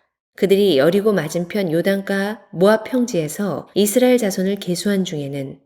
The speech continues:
모세와 제사장 아론이 시내 광야에서 계수한 이스라엘 자손은 한 사람도 들지 못하였으니 이는 여호와께서 그들에게 대하여 말씀하시기를 그들이 반드시 광야에서 죽으리라 하셨습니다.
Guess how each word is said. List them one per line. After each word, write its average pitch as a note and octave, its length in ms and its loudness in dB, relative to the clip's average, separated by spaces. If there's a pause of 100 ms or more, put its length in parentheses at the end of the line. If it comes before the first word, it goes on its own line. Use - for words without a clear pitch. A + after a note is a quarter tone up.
(160)
모세와 G#3+ 640 4
제사장 G3+ 500 0
아론이 F3+ 720 -2
시내 C#4 360 2
광야에서 F3 520 0
계수한 F3 540 -2
이스라엘 G3+ 420 2
자손은 E3 500 -2
한 D#4+ 220 -2
사람도 C4+ 400 0
들지 F#3 320 -2
못하였으니 E3+ 840 -4 (840)
이는 G3+ 340 6
여호와께서 F#3 540 4
그들에게 G#3 440 2
대하여 F3+ 360 -2
말씀하시기를 E3 960 -4 (300)
그들이 G3 520 4
반드시 F3 580 -2
광야에서 F3 600 -2
죽으리라 F#3 480 -4
하셨습니다. D3 760 -10